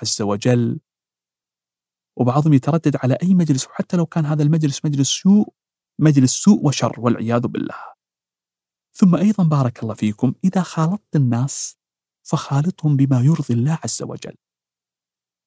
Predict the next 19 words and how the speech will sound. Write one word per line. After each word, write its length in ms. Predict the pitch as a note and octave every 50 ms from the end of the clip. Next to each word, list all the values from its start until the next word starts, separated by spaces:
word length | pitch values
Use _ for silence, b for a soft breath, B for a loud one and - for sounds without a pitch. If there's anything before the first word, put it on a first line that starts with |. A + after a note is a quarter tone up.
| _ -
واحد 160 | D#3 - D#3
يقول 140 | D3+ E3+ E3
لك: 120 | - -
"المجلس 360 | E3 E3 F#3+ G3 F3+ E3 -
الفلاني 380 | D#3+ C#3 - E3 E3 D#3+ D#3+ D#3
كل 180 | - - A#3+
الموجودين 460 | C4 B3 B3 G3+ F#3 - F#3+ - F#3+ D#3
فيه 360 | - E3 E3 E3 D#3 - _ _ _ _ _ _ _ _ _ _ _ _ _ -
يدخنون 440 | F3+ E3+ E3 - G3+ G#3+ G#3+ F3 D3+
مثلًا". 340 | F3 F3 - A2 - - - _ _ _ _ _ _ _ _ _ _ _ _ _ _ _ _ _ _ _ _ _
طيب 200 | - - B2+ B2
لا 100 | C3+ D3+
تدخن 440 | - - F3 - - - - D3+ D3
بارك 300 | D#3 D3+ C#3+ - - D3+
الله 120 | D3 C#3+
فيك، 220 | - - F#3 F#3 - _ _ _ _ _ _ _ _ _ _ _ _ _ _ _ _ _ _ _ _ _ _ -
مو 80 | E3+ E3+
بهذا 420 | - - - E3 E3+ D#3+ - - -
عذر 320 | E3 C#3+ C#3 C3 C3+ -